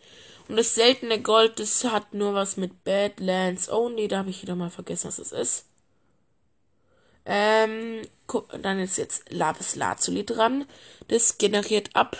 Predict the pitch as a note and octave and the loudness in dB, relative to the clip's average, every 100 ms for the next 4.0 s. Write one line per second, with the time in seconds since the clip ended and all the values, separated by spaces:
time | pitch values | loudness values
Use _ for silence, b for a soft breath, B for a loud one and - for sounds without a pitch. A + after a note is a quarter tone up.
0 | - A3+ A3 G3 F3+ - _ _ _ _ | 4 6 6 4 -2 -6 _ _ _ _
1 | _ _ - - - A#3 G#3+ G3 B3 D4+ | _ _ -10 -4 0 2 2 4 4 4
2 | - - C#4+ C#4+ - - _ _ _ _ | 4 2 4 2 -4 -10 _ _ _ _
3 | _ _ _ _ _ - A3 A3+ A3 | _ _ _ _ _ -10 -2 0 -2